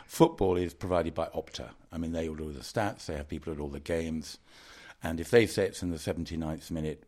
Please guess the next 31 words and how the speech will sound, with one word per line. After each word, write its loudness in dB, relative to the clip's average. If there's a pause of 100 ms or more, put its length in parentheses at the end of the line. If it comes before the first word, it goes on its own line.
(100)
whether -6 (640)
you -2
may -2
think -8
it's -10
in -6
the -12
seventy-eighth, -2
it -20
doesn't 0
really -4
matter. -4 (240)
They 0
say -4
it's -12
the -14
seventy-ninth -8
minute, -6 (460)
that's -6
when -6
it -12
happens. -12 (520)
For -4
horse 2
racing, 0
it -2
would -6
be -2
the -2
Press -2
Association. -2